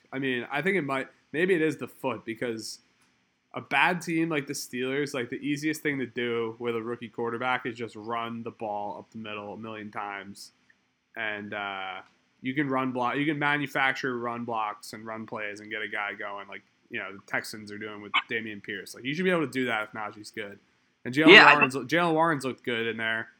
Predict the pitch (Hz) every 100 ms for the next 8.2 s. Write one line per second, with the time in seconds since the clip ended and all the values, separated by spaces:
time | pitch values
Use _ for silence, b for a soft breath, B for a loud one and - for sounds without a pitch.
0 | - - 123 120 160 180 190 175 143 131
1 | 123 123 156 156 160 - - - 143 -
2 | 185 175 170 175 180 180 - _ _ _
3 | - 131 147 170 165 147 160 147 147 139
4 | 151 160 151 135 123 - 131 131 127 110
5 | 143 135 131 127 139 143 147 147 143 123
6 | - _ _ - 139 135 139 131 120 127
7 | 127 139 - 131 120 120 120 143 - 151
8 | 147 147